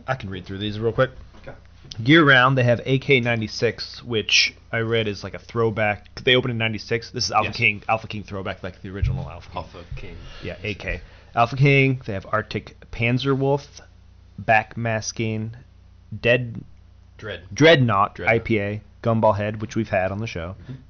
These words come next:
Speaker 1: Jinx Proof, Necron ninety-nine, which is his, uh, Permanent Funeral Nitro.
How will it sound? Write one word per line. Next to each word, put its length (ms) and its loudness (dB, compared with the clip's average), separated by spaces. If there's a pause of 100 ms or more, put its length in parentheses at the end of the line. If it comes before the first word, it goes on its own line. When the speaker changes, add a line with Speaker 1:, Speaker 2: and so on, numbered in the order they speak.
Speaker 1:
Jinx 240 -2
Proof, 380 -4 (360)
Necron 520 0
ninety-nine, 440 -4
which 120 -10
is 160 -14
his, 220 -14 (960)
uh, 280 -6
Permanent 720 0
Funeral 720 6
Nitro. 680 -4